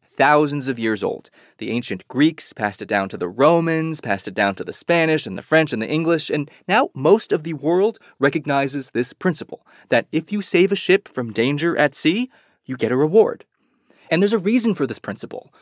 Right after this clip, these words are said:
Societies were trying to promote seafaring, to promote exploration and commerce and trade.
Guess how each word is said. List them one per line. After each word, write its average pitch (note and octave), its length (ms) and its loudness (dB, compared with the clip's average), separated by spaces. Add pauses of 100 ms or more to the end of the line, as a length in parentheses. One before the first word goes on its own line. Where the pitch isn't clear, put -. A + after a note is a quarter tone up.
(120)
Societies E3 580 2
were D#3 100 -2
trying D#3 340 -4
to - 80 -14
promote C3+ 540 0
seafaring, - 580 -6 (280)
to A2+ 200 -4
promote B2 420 -2 (100)
exploration E3+ 880 -2
and B2+ 180 -14
commerce F3+ 640 -2
and A2+ 240 -12
trade. F3+ 560 4